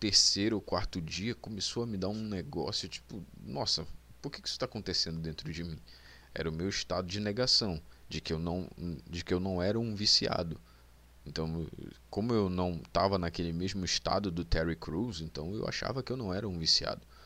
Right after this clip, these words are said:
Só que o vício não se trata do quanto você consome, é do quanto é normal pra você consumir pornografia. Muita gente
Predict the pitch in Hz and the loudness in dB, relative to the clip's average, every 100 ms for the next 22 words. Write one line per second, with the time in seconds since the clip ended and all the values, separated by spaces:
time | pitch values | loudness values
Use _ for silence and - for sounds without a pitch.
0 | - - 101 - 120 82 120 156 101 92 | -18 -6 -4 -2 -4 -2 4 4 4 2
1 | 95 - 117 - 107 131 - 98 90 104 | 2 2 2 2 4 4 2 -4 -4 -6
2 | - - 139 156 147 147 - - - 143 | -4 0 0 0 -2 0 0 -2 -4 -2
3 | - 104 90 85 - - - 92 104 - | 0 2 0 -2 -12 -6 -2 0 -2 -4
4 | - 135 175 170 160 113 101 98 123 117 | -2 -2 -2 -4 -4 0 0 0 -2 0
5 | 90 90 101 - 82 82 82 80 - 95 | -2 0 -2 -2 -4 -2 0 2 4 2
6 | - 104 92 - 113 92 113 - - 82 | -2 -4 -2 -4 -4 -2 0 0 -2 -2
7 | 76 67 - - - - - - - - | -2 -4 -4 -6 -8 -8 -10 -20 -20 -20
8 | - - - - - - - - - - | -20 -20 -20 -20 -20 -20 -20 -20 -20 -14
9 | - 95 151 190 208 117 82 113 147 - | -4 0 2 2 4 4 2 0 0 -2